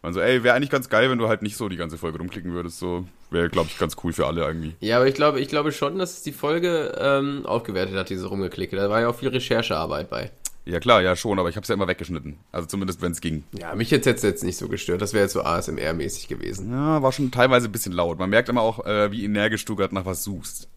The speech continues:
Speaker 1: Also du hast zwei Arten von ich such nach was. Einmal chilliger Kevin und einmal der, oh shit, ja, Mann! Und dann fängst du so an, richtig reinzuhauen in die Tastatur und das hört man dann schon dolle.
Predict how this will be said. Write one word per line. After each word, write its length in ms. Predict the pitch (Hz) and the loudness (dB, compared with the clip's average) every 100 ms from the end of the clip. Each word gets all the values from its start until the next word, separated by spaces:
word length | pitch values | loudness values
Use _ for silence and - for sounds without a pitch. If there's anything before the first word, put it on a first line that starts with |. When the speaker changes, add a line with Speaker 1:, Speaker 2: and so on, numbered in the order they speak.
| - | -10
Speaker 1:
Also 100 | 80 | -2
du 100 | 95 | 0
hast 200 | 95 - | 0 2
zwei 200 | 101 90 | 6 6
Arten 240 | 101 101 | 4 2
von 140 | 101 | -4
ich 100 | 95 | -4
such 140 | 90 101 | -4 -4
nach 200 | 80 73 | -4 -2
was. 180 | 78 64 | -4 -2
Einmal 240 | 98 95 | 0 0
chilliger 340 | - 131 151 | 0 4 4
Kevin 320 | 151 156 165 180 - - - | 4 2 0 -2 -8 -14 0
und 100 | 113 | 4
einmal 180 | 131 | 6
der, 100 | 143 | 8
oh 200 | 113 123 208 | 8 10 10
shit, 340 | - 247 214 | 8 6 10
ja, 260 | 220 208 208 | 12 12 12
Mann! 300 | 170 196 185 - - - | 12 12 12 6 -6 -2
Und 140 | 117 | 4
dann 120 | 123 | 4
fängst 260 | 135 131 - | 4 0 2
du 40 | |
so 100 | 117 | 4
an, 200 | 110 117 | 6 4
richtig 280 | 120 127 113 | 0 -2 4
reinzuhauen 440 | 110 131 98 95 | 4 4 2 2
in 60 | 85 | 0
die 40 | |
Tastatur 360 | 92 95 - 107 | -4 -8 -2 0
und 60 | 101 | 0
das 140 | - | 2
hört 120 | 101 | 0
man 100 | 90 | 2
dann 80 | 85 | 0
schon 140 | 87 | -2
dolle. 260 | 82 80 73 | -4 -4 -4